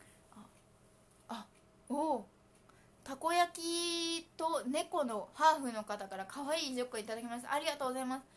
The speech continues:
こんばんは。え、初めましてじゃないですかね。違いますね。初見さんじゃない。ありがとうございます。可愛い十個いただきました。ありがとうございます。ありがとう。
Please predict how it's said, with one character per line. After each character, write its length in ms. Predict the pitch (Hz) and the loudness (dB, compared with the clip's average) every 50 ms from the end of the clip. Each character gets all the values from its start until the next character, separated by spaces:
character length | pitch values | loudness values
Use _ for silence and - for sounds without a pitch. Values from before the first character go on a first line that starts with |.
| - - - - | -20 -20 -20 -16
こ 100 | - 269 | -10 -6
ん 60 | 269 | -4
ば 80 | 262 262 | -2 -2
ん 40 | 262 | -2
は。 100 | 262 254 - - - - - - - | -2 -4 -8 -16 -20 -20 -20 -14 -12
え、 100 | 311 359 349 | -12 -10 -10
初 240 | - 311 294 285 349 | -8 -8 -8 -6 -8
め 140 | 339 349 349 | -8 -10 -8
ま 180 | 339 349 359 | -6 -6 -4
し 80 | 359 - | -4 -6
て 180 | - 285 240 208 | -6 -6 -6 -6
じ 120 | 214 226 | -6 -6
ゃ 20 | |
な 160 | 202 214 214 214 | -6 -6 -4 -4
い 60 | 202 | -6
で 60 | 190 | -6
す 60 | 190 - | -8 -12
か 80 | 190 | -12
ね。 120 | 185 190 196 - | -12 -12 -10 -6
違 60 | 247 | -4
い 20 | 247 254 254 | -2 -2 -2
ま 140 | 254 254 247 | -2 -4 -6
す 60 | 220 | -8
ね。 100 | 196 190 | -12 -12
初 140 | 185 - 208 | -14 -16 -16
見 140 | - 220 214 | -14 -14 -14
さ 80 | 233 226 | -14 -14
ん 40 | 220 | -14
じ 40 | |
ゃ 40 | 214 | -14
な 40 | 208 | -16
い。 60 | - - - - - - - - - | -16 -18 -20 -20 -20 -20 -20 -10 -4
あ 80 | 254 269 | 0 4
り 60 | 302 | 4
が 100 | 311 294 | 4 4
と 80 | 269 254 | 4 4
う 60 | 247 | 2
ご 20 | |
ざ 80 | 247 247 | 2 2
い 20 | |
ま 160 | 240 247 247 | 0 0 -2
す。 80 | 247 - | -4 -4
可 160 | - 262 254 | -2 0 2
愛 160 | 262 262 254 | 2 4 2
い 60 | 254 247 | 0 -2
十 100 | 247 247 | -4 -4
個 140 | - 220 | -4 -4
い 40 | 214 | -4
た 120 | 214 208 208 | -4 -4 -6
だ 40 | |
き 60 | 208 220 | -4 -4
ま 160 | 214 220 220 | -6 -6 -6
し 20 | |
た。 140 | 220 - - | -6 -8 -8
あ 60 | 220 | -8
り 80 | 220 226 | -8 -8
が 100 | 233 233 | -10 -8
と 120 | - 247 | -6 -6
う 20 | 254 | -4
ご 60 | 262 | -4
ざ 100 | 262 277 | -4 -4
い 20 | |
ま 100 | 277 277 | -6 -6
す。 60 | 294 - - - - - - - - - - - - - | -8 -10 -14 -20 -20 -20 -20 -18 -16 -16 -16 -14 -8 -6
あ 80 | 415 | -4
り 80 | 480 539 | -4 -2
が 160 | 571 587 587 | -2 -2 0
と 80 | 571 571 571 571 587 | 2 2 2 2 2
う。 20 | 587 | -2